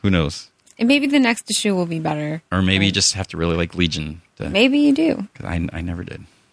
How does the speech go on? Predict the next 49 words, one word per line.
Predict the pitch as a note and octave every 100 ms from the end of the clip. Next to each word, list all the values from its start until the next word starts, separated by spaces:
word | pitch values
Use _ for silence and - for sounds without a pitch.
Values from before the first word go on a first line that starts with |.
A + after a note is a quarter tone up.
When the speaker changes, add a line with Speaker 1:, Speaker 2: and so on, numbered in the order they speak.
| _ _ _ _ _ _ _ _ _ _ _ _ _
Speaker 1:
Um, | - B2+ B2 B2 B2 A#2+ A2+ - _ -
yeah, | B2+
so | A#2
that's, | A2+ B2 -
that's | - A2 -
all | G#2+ A2 G#2 G2
the, | F#2 F2 F#2 - _ _ _ _ _ _
the | -
Marvel | F#2 F#2+ F#2
Now | F2+ F#2+
books | - - - - _ _
that | C#2
we | E2+ E2
had. | E2+ D#2+ E2 _ _ _ _
Um, | - F#2+ F#2 F#2 F2 _ _ _ -
let's | A#2
see, | - A2+ -
other | A2+ A#2+ C3+
issues | - A2 - A2+ G2+
that | G2+
came | F2 - G2
out | F#2
this | F2+ E2+
week. | E2+ D#2 - -
Actually, | D#3+ D3
what | C3
I'm | F3
kinda | G#3 G#3
surprised, | - A#2 A2+ F#2 F2+ - -
what, | G#2+ G#2+
oh, | G#2
just | F#2+ - - -
since | - G#2+
we | G#2+ A2
don't | A2
have | A2 G#2 G2+ F2+ - _ -
all | G2 G2
the |
rest | F2+ F2+
of | E2
the | -
comics | F2+ E2
in | E2
front | F#2+ E2+
of |
us | D#2+ -
at | D#2+
this | E2+
moment, | F2 D#2+ D#2+